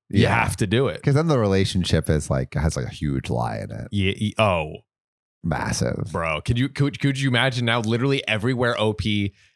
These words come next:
Speaker 1: and the fiance would go, or the, the, their partner would go, be like, like, "Oh my gosh!" Every ti-, every "You so, look so alike," and every, like, "Oh my gosh, he's the male version of you."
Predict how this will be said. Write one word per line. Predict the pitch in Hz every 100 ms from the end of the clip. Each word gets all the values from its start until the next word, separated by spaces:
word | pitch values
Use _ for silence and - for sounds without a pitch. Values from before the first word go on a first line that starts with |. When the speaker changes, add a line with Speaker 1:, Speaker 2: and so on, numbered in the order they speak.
| _
Speaker 1:
and | 104 104
the |
fiance | 92 98 92 95 95
would | 92 85
go, | 87 87 87
or | 92 92
the, | 90 87
the, | 90 95 87 82 -
their | 90
partner | 98 90 85
would | 85
go, | 85 82
be | 90
like, | 87 80 78 _ _ -
like, | 95 -
"Oh | 175
my | 349
gosh!" | 381 370 -
Every | 127 135
ti-, | 151
every | 139 139 151 156
"You | 147
so, | - 139
look | 139 127
so | - 135 123
alike," | 113 107 117
and | 117 110
every, | 110 117
like, | 107 104
"Oh | 110
my | 110
gosh, | 107 104 107
he's | 95
the |
male | 98 98
version | 95 87 92
of | 87
you." | 104